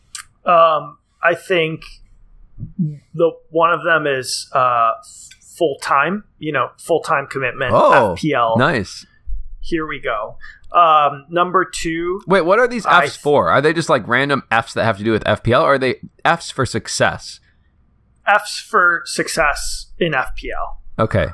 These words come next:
Speaker 2: Fs for success
Speaker 1: Um,
Speaker 2: in F P L. So the first one's full-time.
Speaker 1: Yeah.
Speaker 2: Okay, here
Speaker 1: I
Speaker 2: we go.
Speaker 1: think another one is fundamental.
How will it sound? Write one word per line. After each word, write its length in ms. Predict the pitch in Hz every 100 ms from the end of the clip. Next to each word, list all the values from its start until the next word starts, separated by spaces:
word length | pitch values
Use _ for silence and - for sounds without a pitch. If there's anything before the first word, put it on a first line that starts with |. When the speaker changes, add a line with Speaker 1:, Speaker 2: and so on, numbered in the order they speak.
| - -
Speaker 2:
Fs 360 | 131 139 - -
for 200 | - 113
success 520 | 165 151 143 127 131
Speaker 1:
Um, 40 |
Speaker 2:
in 40 | 107
F 60 |
P 60 | 101
L. 60 | 76
So 120 | 110
the 80 | 117
first 220 | 147 143
one's 160 | 120
full-time. 640 | - 147 143 - 101 87 - _ _ _ _ _ _ _ _ _ _ -
Speaker 1:
Yeah. 200 | 160 131 -
Speaker 2:
Okay, 220 | 123 120
here 100 | 143
Speaker 1:
I 40 | 143
Speaker 2:
we 60 |
go. 100 | 113
Speaker 1:
think 140 | 85 180
another 360 | 165 175 185
one 320 | 170 175 170 -
is 280 | 165 139 -
fundamental. 960 | - 170 156 156 120 135 - 294 285